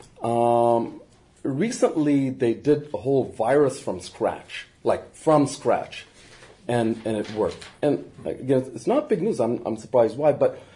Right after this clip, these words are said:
again, it's, it's not really creating life. It's manipulating life.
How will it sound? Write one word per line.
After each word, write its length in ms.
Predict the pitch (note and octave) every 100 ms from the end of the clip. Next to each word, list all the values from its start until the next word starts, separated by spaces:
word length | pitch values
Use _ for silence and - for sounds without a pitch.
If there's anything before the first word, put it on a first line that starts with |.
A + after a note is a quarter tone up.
| - - _ -
again, 240 | A#3 D4+
it's, 140 | A#3+ -
it's 260 | F3 -
not 380 | F3+ E3+ E3 - _ _ _ _ _ _ _ _ _ - _
really 380 | C#3 C#3+ D3+ C#3+
creating 460 | - C#3 C#3 B2+
life. 280 | G#2+ A2+ B2+
It's 160 | B2 -
manipulating 840 | G#2 G#2 B2 - D3 C3+ C3+ C3+
life. 500 | A#2+ C3+ F3+ - -